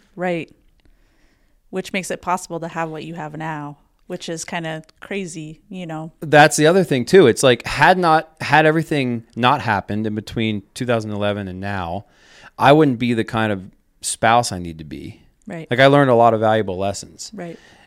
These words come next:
Speaker 2: And, um, that was important for me. I mean, obviously God, God knew that that was the plan.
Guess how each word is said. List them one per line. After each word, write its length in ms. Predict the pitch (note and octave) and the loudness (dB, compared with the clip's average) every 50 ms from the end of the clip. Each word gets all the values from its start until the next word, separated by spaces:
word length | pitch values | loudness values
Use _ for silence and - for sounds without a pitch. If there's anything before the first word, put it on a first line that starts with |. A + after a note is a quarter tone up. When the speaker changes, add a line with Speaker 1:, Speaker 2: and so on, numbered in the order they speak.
| _ - | _ -8
Speaker 2:
And, 640 | - C3+ A#2+ A#2+ A#2+ A#2 A2+ A2+ A2 A2 G#2+ G#2 B2 | -4 -2 0 2 2 0 0 -2 -2 -4 -6 -4 -4
um, 540 | A#2+ A#2+ A2 A2 G#2+ G#2 G2+ G2 F#2+ A2+ _ _ _ _ _ - | -4 -2 -2 -2 -4 -4 -6 -8 -10 -14 _ _ _ _ _ -10
that 300 | D3 A#2+ C3 C3+ C#3 C3+ | -4 2 4 4 4 4
was 120 | C3 A#2 | 2 0
important 460 | B2 A2+ - - C3 C3+ D3+ B2+ G#2+ | -4 -6 -6 -4 -4 -4 -4 -6 -10
for 80 | - G#2+ | -12 -10
me. 160 | G2+ F#2+ F2+ | -10 -10 -10
I 60 | F2+ | -10
mean, 120 | G2 F#2+ F#2+ | -10 -8 -8
obviously 380 | G2+ G#2+ A2 G#2+ - - G#2 | -8 -6 -6 -8 -8 -8 -10
God, 380 | F#2+ - G#2+ G#2 G#2 G2+ G2 - _ - | -8 -6 -4 -4 -4 -4 -6 -10 _ -10
God 240 | - A#2 G#2+ G#2 | -6 -6 -4 -4
knew 480 | G2 G2+ G#2 G#2 G#2 G2 G2 G2 G2+ - _ _ _ _ _ _ _ _ _ _ _ - | -6 -6 -6 -6 -6 -6 -8 -10 -12 -14 _ _ _ _ _ _ _ _ _ _ _ -8
that 240 | G#2 G2+ G#2+ - | -6 -6 -6 -6
that 160 | A2 G2+ G2 - | -6 -8 -6 -8
was 140 | G2 G2 | -8 -12
the 80 | G#2 F#2 | -14 -14
plan. 600 | - - - G2+ A2 B2+ A#2 F#2 F#2 F#2+ G2 | -14 -12 -10 -8 -8 -8 -10 -12 -14 -14 -16